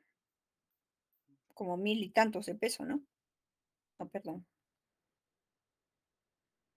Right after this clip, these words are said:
Como seiscientos de peso. Dieciocho catorce, sí. Como seiscientos de peso.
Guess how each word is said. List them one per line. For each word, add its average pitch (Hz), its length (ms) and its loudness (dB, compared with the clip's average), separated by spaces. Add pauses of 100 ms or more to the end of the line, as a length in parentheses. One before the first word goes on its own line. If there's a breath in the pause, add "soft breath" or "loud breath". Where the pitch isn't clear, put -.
(1300)
Como 202 220 4
seiscientos 262 760 8
de - 100 4
peso. 220 380 4 (1500)
Dieciocho - 260 -8
catorce, - 380 -10
sí. - 100 -14 (960)
Como 208 300 0
seiscientos 214 800 8
de 196 120 0
peso. 214 480 6